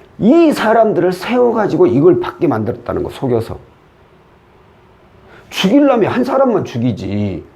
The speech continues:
왜 사람 두 명을 죽이냐, 이거죠. 그래서 저 정말 나쁜 놈들이라고 그냥 봐요, 이 사람들이.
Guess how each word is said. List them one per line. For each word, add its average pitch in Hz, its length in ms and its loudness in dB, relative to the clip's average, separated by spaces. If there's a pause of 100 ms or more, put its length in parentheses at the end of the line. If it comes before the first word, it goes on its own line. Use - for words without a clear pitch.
(440)
왜 294 240 4
사람 208 460 -8
두 180 140 -2
명을 180 240 2
죽이냐, - 320 -4
이거죠. 80 640 -8 (1600)
그래서 240 300 0
저 - 120 -4
정말 480 520 2
나쁜 185 220 0
놈들이라고 101 360 0
그냥 82 160 -10
봐요, 64 160 -18
이 71 60 -12
사람들이. 71 380 -14